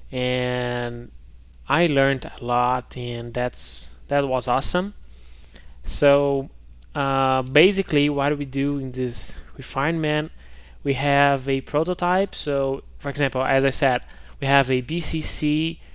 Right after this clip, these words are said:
crystalline structure, and we have its prototype,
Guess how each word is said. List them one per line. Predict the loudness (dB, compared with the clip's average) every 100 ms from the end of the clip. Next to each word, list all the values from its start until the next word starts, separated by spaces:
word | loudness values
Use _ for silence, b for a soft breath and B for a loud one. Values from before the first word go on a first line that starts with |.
| b -6
crystalline | -4 -4 -4
structure, | -2 -2 0 0 -2 -2 B B B B B -4
and | -2 0 2 2 0 0 -4 -2
we | -2
have | 0 2 2 2 -2
its | -2 0 2 0 0
prototype, | 0 2 2 0 -4 -6 -8